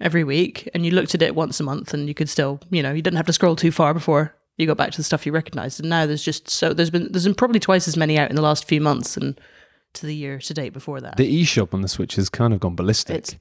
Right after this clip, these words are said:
Speaker 2: In the early few weeks, it,
Speaker 1: ridiculous.
Speaker 2: it was, you could just go on it and quite quickly find something that looked decent, and now it's like,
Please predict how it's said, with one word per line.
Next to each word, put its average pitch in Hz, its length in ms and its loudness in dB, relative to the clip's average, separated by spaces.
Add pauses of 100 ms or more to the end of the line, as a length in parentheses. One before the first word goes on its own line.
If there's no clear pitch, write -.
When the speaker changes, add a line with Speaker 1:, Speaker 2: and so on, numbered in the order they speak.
(340)
Speaker 2:
In 110 140 2
the 117 80 6
early 120 260 6
few 104 260 2
weeks, 101 320 -2
it, 101 60 -2
Speaker 1:
ridiculous. - 280 -10
Speaker 2:
it 101 80 2
was, 98 220 2
you 104 80 2
could 98 180 -2
just 98 180 0
go 95 140 4
on 92 80 2
it 90 100 -4
and 98 100 -6
quite 101 220 -2
quickly 98 260 -2
find 92 260 0
something 90 320 -2
that 90 60 -4
looked 87 180 -6
decent, - 340 -2
and 90 140 -4
now 95 160 0
it's - 180 -8
like, 90 300 -8